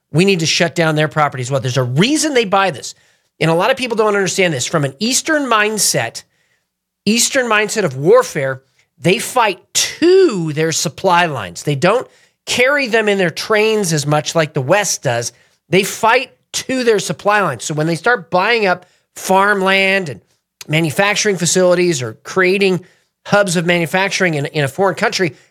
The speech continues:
they're signaling to you where they want to fight to. That's an Eastern mindset. A lot of people don't know that.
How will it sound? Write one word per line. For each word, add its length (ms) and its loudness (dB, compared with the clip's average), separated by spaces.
they're 100 2
signaling 760 0
to 140 -6
you 360 -12
where 140 2
they 100 2
want 160 0
to 40 -6
fight 380 -2
to. 160 -4
That's 220 -6
an 120 -8
Eastern 300 2
mindset. 400 0
A 40 -12
lot 120 -6
of 60 -8
people 160 -4
don't 160 2
know 160 2
that. 240 -8